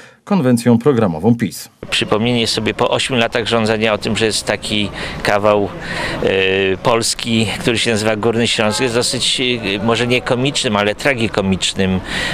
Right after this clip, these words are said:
Speaker 2: e, posunięciem Platformy Obywatelskiej. Jeszcze raz powtarzam, program przygotowuje się przed przejęciem władzy, a nie po zakończeniu swojej misji.
Speaker 1: By wygrać na Śląsku, trzeba znaleźć sposób na górnictwo,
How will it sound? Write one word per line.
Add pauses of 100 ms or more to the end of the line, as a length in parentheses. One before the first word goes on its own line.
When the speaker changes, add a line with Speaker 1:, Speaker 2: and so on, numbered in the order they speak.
Speaker 2:
e,
posunięciem
Platformy
Obywatelskiej.
Jeszcze
raz
powtarzam, (140)
program
przygotowuje
się (120)
przed
przejęciem
władzy,
a
nie
po
zakończeniu
swojej
misji. (200)
Speaker 1:
By
wygrać
na
Śląsku,
trzeba
znaleźć
sposób
na
górnictwo,